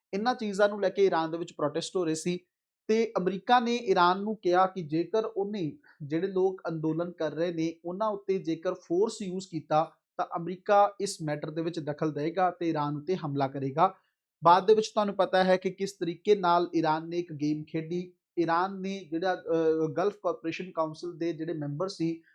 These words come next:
ਸਾਊਦੀ ਅਰਬ ਵਗੈਰਾ, ਉਹਨਾਂ ਨੂੰ ਕਿਹਾ ਕਿ ਜੇਕਰ ਅਮਰੀਕਾ ਨੇ ਮੇਰੇ ਉੱਤੇ ਹਮਲਾ ਕੀਤਾ, ਤਾਂ ਮੈਂ ਤੁਹਾਡੇ ਉੱਤੇ ਹਮਲਾ ਕਰਾਂਗਾ। ਤੁਹਾਡੇ ਦੇਸ਼ ਦੇ ਵਿੱਚ ਅਮਰੀਕਾ ਦੇ ਜਿੰਨੇ ਵੀ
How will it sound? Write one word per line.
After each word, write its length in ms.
ਸਾਊਦੀ 460
ਅਰਬ 200
ਵਗੈਰਾ, 440
ਉਹਨਾਂ 200
ਨੂੰ 140
ਕਿਹਾ 200
ਕਿ 160
ਜੇਕਰ 520
ਅਮਰੀਕਾ 380
ਨੇ 120
ਮੇਰੇ 260
ਉੱਤੇ 200
ਹਮਲਾ 320
ਕੀਤਾ, 520
ਤਾਂ 340
ਮੈਂ 380
ਤੁਹਾਡੇ 640
ਉੱਤੇ 280
ਹਮਲਾ 280
ਕਰਾਂਗਾ। 720
ਤੁਹਾਡੇ 240
ਦੇਸ਼ 360
ਦੇ 80
ਵਿੱਚ 200
ਅਮਰੀਕਾ 420
ਦੇ 200
ਜਿੰਨੇ 560
ਵੀ 240